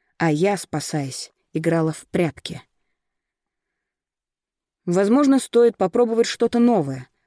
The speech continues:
продолжила мама. "Чаще всего дурные предчувствия не сбываются, дорогая".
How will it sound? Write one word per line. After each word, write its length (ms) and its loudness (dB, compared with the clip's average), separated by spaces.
продолжила 540 -4
мама. 340 -6
"Чаще 300 0
всего 300 0
дурные 340 2
предчувствия 560 -2
не 100 2
сбываются, 600 0
дорогая". 540 -4